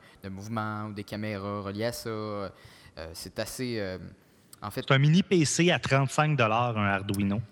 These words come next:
Speaker 1: Ben, c'est, c'est pas
Speaker 2: Euh,
Speaker 1: vraiment un
Speaker 2: c'est cher
Speaker 1: P C,
Speaker 2: que
Speaker 1: c'est
Speaker 2: ça ?
Speaker 1: plus, c'est plus comme une espèce de motherboard que tu peux mettre des, euh, des, des, des
Speaker 2: Ah, mais
Speaker 1: connexions.
Speaker 2: t'as,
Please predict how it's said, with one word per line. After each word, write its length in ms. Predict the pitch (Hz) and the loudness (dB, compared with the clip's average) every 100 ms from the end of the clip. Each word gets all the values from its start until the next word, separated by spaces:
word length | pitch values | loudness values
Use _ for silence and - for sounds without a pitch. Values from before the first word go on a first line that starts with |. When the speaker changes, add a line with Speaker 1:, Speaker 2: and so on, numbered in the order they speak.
| _ | _
Speaker 1:
Ben, 80 | 123 | -8
c'est, 160 | 143 - _ - | -8 -10 _ -20
c'est 300 | 123 - 127 | -16 -14 -14
pas 240 | - - 208 | -16 -2 0
Speaker 2:
Euh, 40 | |
Speaker 1:
vraiment 260 | 160 147 156 | 0 0 0
un 60 | 123 | -2
Speaker 2:
c'est 80 | - | -2
cher 140 | 131 180 | -2 0
Speaker 1:
P 20 | |
C, 80 | 151 | -2
Speaker 2:
que 60 | |
Speaker 1:
c'est 60 | 135 | 0
Speaker 2:
ça ? 100 | 202 | -2
Speaker 1:
plus, 220 | 117 - - _ _ _ | -2 -6 -16 _ _ _
c'est 120 | - | -14
plus 200 | 135 190 | -8 -6
comme 140 | - 151 | -4 -4
une 60 | |
espèce 200 | 131 160 | -4 -4
de 100 | 139 - - - - - | -4 -4 -12 -20 -20 -12
motherboard 840 | 120 135 139 123 127 147 160 139 | -4 -2 -2 -2 0 0 -4 -6
que 80 | 131 | -10
tu 140 | - | -10
peux 260 | - 139 139 - _ - | -6 -6 -6 -12 _ -12
mettre 460 | 117 135 143 - | -4 -4 -6 -14
des, 280 | 131 123 120 | -10 -6 -4
euh, 300 | 117 110 107 | -4 -4 -6
des, 140 | 101 101 | -8 -12
des, 120 | 95 | -12
des 140 | 117 - | -10 -4
Speaker 2:
Ah, 80 | |
mais 200 | 139 139 | 2 2
Speaker 1:
connexions. 100 | 123 | 4
Speaker 2:
t'as, 200 | 131 123 | 4 2